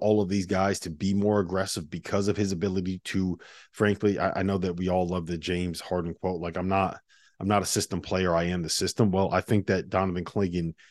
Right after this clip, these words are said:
is the system for uconn defensively because of the presence that he has in the paint and his ability to be a rim protector there. Um, so I think that he makes all of those defenders better. But to answer your question, like, I don't know if that starting five has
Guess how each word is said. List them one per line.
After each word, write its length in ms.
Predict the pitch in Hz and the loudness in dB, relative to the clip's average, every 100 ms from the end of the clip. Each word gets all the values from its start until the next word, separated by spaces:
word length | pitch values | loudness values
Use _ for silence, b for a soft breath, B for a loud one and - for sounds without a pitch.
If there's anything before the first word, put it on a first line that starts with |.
| b b | b b
is 240 | 120 113 92 | 2 2 2
the 100 | 101 | -2
system 540 | - 113 - 123 110 | 0 -2 0 0 0
for 200 | 110 87 | 0 -4
uconn 440 | 82 98 104 98 | -2 -2 0 0
defensively 560 | 87 - 92 92 110 117 | -2 -2 -4 -2 0 0
because 320 | 90 - 85 | 0 -4 -6
of 80 | 80 | -6
the 80 | 80 | -10
presence 480 | - 90 90 87 - | -4 -2 -2 -4 -4
that 100 | 85 | -6
he 160 | 95 | -4
has 300 | 80 87 87 | -2 -2 -4
in 120 | - | -6
the 80 | 82 | -8
paint 340 | - 90 107 - | -6 -4 -4 -4
and 100 | 87 | -6
his 100 | 80 | -6
ability 440 | 73 90 87 82 | -4 -4 -2 -4
to 80 | 78 | -4
be 180 | 87 82 | -4 -4
a 40 | |
rim 200 | 80 98 | -2 -4
protector 360 | 98 120 110 127 | 2 2 4 4
there. 280 | 135 139 - B B B B - | 6 4 0 B B B B -6
Um, 220 | 107 110 | -4 -2
so 140 | 113 | 2
I 40 | 113 | 4
think 140 | 127 | 4
that 100 | 107 | 6
he 120 | 113 | 6
makes 240 | 107 104 107 | 6 4 4
all 160 | 104 | 2
of 60 | 98 | 4
those 140 | 98 | 2
defenders 440 | 92 95 95 95 90 | 0 -2 0 0 0
better. 260 | 92 110 | 2 4
But 340 | 110 104 95 - | 4 2 0 -4
to 100 | 110 | 0
answer 320 | 107 147 - | 4 4 4
your 100 | 123 | 0
question, 480 | - 110 113 - 90 | 4 4 4 0 -2
like, 220 | 90 82 - _ _ _ _ _ _ _ _ - | 0 -2 -6 _ _ _ _ _ _ _ _ 0
I 80 | 113 | 6
don't 300 | 156 147 104 | 6 6 4
know 500 | 117 113 107 101 - b b b b _ | 8 10 10 8 2 b b b b _
if 140 | 107 - | -4 2
that 180 | 117 | 2
starting 360 | - - 104 101 | 2 6 6 4
five 520 | - 92 92 90 85 - | 2 4 6 4 0 -10
has 600 | - 104 101 98 92 - | 0 2 4 2 0 -6